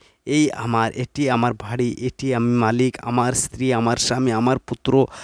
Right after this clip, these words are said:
আমার সম্পদ, এইসব মোহেন দ্বন্দ্ব। আর যারা যথার্থ দ্বন্দ্বের দ্বারা মোহিত,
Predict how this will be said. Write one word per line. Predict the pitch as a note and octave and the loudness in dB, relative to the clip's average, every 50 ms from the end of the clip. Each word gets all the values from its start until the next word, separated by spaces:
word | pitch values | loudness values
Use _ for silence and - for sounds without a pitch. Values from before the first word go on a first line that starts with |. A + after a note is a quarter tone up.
| - - - - - | -18 -18 -20 -14 -8
আমার | - B2 C3+ C3+ C#3 C3+ | -4 0 2 4 4 4
সম্পদ, | - - C#3 B2 A#2 - _ - C#3+ C#3+ C3 - - - - - _ | 2 0 0 0 -2 -4 _ 2 4 4 4 2 0 -20 -20 -16 _
এইসব | - E3+ G3 - - G3+ E3 C#3 B2+ - | 0 2 2 4 4 2 2 -2 -6 -12
মোহেন | C3 C3 C#3+ D3 C#3 - F3 F#3 G3 F3+ | -6 -2 -2 0 0 0 -2 -2 -2 -2
দ্বন্দ্ব। | - E3+ F3 F3+ F3 D#3+ D#3+ B2+ - - _ _ _ _ _ _ _ _ - _ _ _ _ _ _ _ _ - | -2 -2 -2 -2 0 0 0 0 0 -4 _ _ _ _ _ _ _ _ -20 _ _ _ _ _ _ _ _ -8
আর | A#2 A#2 | -6 -2
যারা | A2+ C3+ C3+ C3 B2+ | 2 4 4 4 4
যথার্থ | A#2 G#2+ - - B2 - D3+ D#3+ - - - D3 B2 F#2+ F2+ - - _ _ - | 0 0 -2 -4 -4 -2 -2 -4 -6 -4 -4 -4 -4 -4 -6 -18 -20 _ _ -6
দ্বন্দ্বের | - B2 B2+ B2 A#2+ A2+ C3+ C3+ A2+ - | 0 2 4 4 4 4 2 2 2 2
দ্বারা | - A#2+ A2+ A#2+ | 2 2 2 4
মোহিত, | A#2 A2+ A2+ A#2 C#3+ E3+ - - | 4 2 2 2 2 2 0 -2